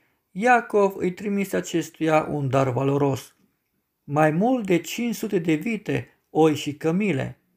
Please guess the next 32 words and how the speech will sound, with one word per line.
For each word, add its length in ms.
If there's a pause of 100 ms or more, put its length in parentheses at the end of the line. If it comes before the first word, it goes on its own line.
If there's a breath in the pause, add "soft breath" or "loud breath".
(380)
Îi 140
trimise 480
cadoul 600
în 180
două 260
părți. 500 (800)
Când 180
fiecare 400
grup 280
de 80
animale 640 (280 loud breath)
avea 420
să 100
se 160
apropie 400
de 120
Esau, 560 (340 soft breath)
servitorii 720
lui 140
Iacov 440 (160)
trebuia 380
să 120
spună 300
acestuia: 800 (800)
"Este 420
un 220
cadou 560
pe 220
care 340
îl 140
trimite 480
Iacov, 600